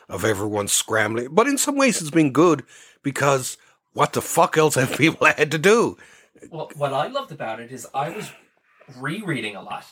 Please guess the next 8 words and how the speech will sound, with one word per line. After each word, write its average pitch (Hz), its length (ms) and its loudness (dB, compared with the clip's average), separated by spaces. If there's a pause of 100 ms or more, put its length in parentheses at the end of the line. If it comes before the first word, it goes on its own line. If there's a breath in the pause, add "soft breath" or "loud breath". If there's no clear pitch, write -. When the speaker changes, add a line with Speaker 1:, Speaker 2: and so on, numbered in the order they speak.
(260)
Speaker 1:
Yeah. 143 200 6 (840)
Speaker 2:
Uh, 110 340 2 (220)
and 123 160 -6
I 123 140 -2
fa-, 113 520 -2
was 127 200 -6
rereading 127 600 0
my 110 520 2